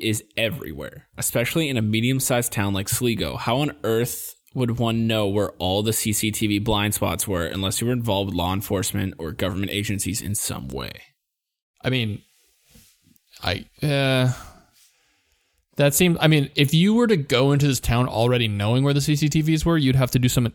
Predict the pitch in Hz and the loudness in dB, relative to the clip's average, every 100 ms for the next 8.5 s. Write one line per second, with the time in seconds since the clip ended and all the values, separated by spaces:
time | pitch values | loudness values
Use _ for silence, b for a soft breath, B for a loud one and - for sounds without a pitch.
0 | - - 143 120 120 123 123 123 117 110 | -8 -2 0 2 2 0 0 0 0 2
1 | 113 113 113 117 110 107 107 107 113 113 | 2 2 0 0 0 2 0 0 -2 -2
2 | 104 - 98 95 101 101 101 98 95 95 | -2 -2 -2 -2 -4 -2 -4 -2 -4 -4
3 | 98 90 110 123 123 - - 131 127 123 | -2 -2 0 -2 -4 -6 -4 -2 0 0
4 | - 123 113 120 113 113 110 117 113 107 | 2 2 2 0 0 2 0 0 -2 -2
5 | - 113 110 110 110 117 101 104 110 113 | 0 0 0 0 0 -2 -2 -2 0 -2
6 | - 104 104 107 110 104 101 98 104 123 | -4 -6 -6 -4 -2 0 -2 -2 -2 -2
7 | - 139 160 165 175 _ _ _ _ _ | -2 -2 -2 -2 -6 _ _ _ _ _
8 | _ _ 123 113 | _ _ -4 -4